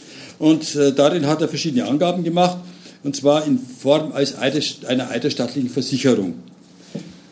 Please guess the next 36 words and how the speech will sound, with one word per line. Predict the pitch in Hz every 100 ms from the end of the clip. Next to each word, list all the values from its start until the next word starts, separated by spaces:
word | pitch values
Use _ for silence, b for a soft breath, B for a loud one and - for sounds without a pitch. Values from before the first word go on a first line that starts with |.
| - -
Und | 131 120 - - 120
da | 135 127 135 127
schrieb | 113 127 170 156
er: | 143
„Sehr | 151 156
geehrte | 165 143 135
Frau | 135 123
Staatsministerin | 120 139 139 151 147 143 139 135 123
Doktor | 127 123 113
Merck, | 104 151 208 - B B B B
für | 170
den | 151 123
Fall, | 147 180
dass | 170 - -
Ihnen | 196 185 165
meine | 131 123 123
eidesstattliche | 151 160 165 147 147
Versicherung | 131 123 151 180 180 190 B B -
vom | 135 135
siebten | 135 202 - 160
September | 139 123 147 165
zweitausendelf | 147 139 135 120 113 127 160
nicht | 143 -
zugegangen | 170 175 170 165 170
sein | 160 160
sollte, | 156 165
übersende | 165 151 147 143 156
ich | 170 156
Sie | -
hiermit | 147 165 151
mit | 151
der | 170
Bitte, | 165 180 170
alles | 143 190 185
zu | 185
veranlassen, | 143 147 156 156 156